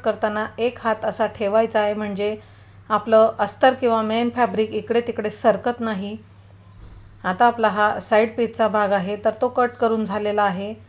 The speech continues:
आपल्याला आता हे स्लीव्ज आहे, तर ते इथे मी कट करून घेणार आहे. फक्त खालचे भाग आहेत, तर ते व्यवस्थित आहेत की नाही ते चेक करायचं आहे. ते कट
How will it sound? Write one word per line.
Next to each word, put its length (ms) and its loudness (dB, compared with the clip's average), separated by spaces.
आपल्याला 360 2
आता 380 2
हे 120 -2
स्लीव्ज 420 0
आहे, 260 4
तर 140 2
ते 220 2
इथे 160 -4
मी 140 -4
कट 220 0
करून 240 -4
घेणार 280 -4
आहे. 360 -6
फक्त 280 -2
खालचे 360 2
भाग 240 6
आहेत, 220 0
तर 180 2
ते 100 0
व्यवस्थित 520 0
आहेत 240 2
की 60 -2
नाही 220 -4
ते 80 -4
चेक 300 -4
करायचं 360 2
आहे. 280 0
ते 100 4
कट 220 4